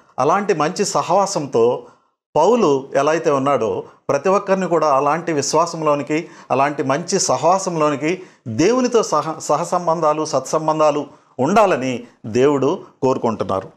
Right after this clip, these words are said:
ఈ విధముగా మనం చూసినట్లయితే ఎన్నెన్నో మరి దేవునితో సహవాసం చేసిన వాళ్ళను మనం చూడవచ్చు. ఈ ఎందుకు సహవాసం చేయాలి,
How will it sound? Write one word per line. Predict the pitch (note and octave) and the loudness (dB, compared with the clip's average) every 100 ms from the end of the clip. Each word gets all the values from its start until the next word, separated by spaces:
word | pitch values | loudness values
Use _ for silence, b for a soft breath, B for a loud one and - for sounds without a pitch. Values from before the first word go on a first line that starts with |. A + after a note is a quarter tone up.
| _ _ _ - | _ _ _ 0
ఈ | D#3 | 2
విధముగా | A#3+ A#3 G#3 D#3 C#3+ F#3 B B | 4 2 2 2 2 -2 B B
మనం | C#3 C#3 C#3 | -2 -2 -2
చూసినట్లయితే | D3+ E3 D3+ D3 C3+ E3+ B2 A2 b b C#3 | -2 -2 -2 0 2 2 0 -2 b b 0
ఎన్నెన్నో | E3+ A#3 A3+ G3 E3+ - _ - | 2 2 2 2 0 -4 _ -4
మరి | C#3+ C#3 C3 - | 0 2 0 -2
దేవునితో | B2 D3+ E3+ E3+ | 2 2 2 -2
సహవాసం | - C3+ D3+ D#3 D#3 C#3+ D3 | 0 -2 0 0 -2 -2 0
చేసిన | C#3 D3 | 0 2
వాళ్ళను | C3 B2 C3 A3 B B - | 2 2 -2 -4 B B -2
మనం | C3 A#2+ B2+ | -2 0 0
చూడవచ్చు. | A#2+ A2+ A2+ - - _ _ _ _ _ _ _ | 2 0 -2 -10 -14 _ _ _ _ _ _ _
ఈ | G#3 F#3+ | 2 4
ఎందుకు | A#3+ C4 | 2 2
సహవాసం | C4 G#3+ G3 A3+ A3+ A3 G#3 | 2 2 2 2 2 -2 0
చేయాలి, | G3+ F#3+ F3+ | 0 0 -2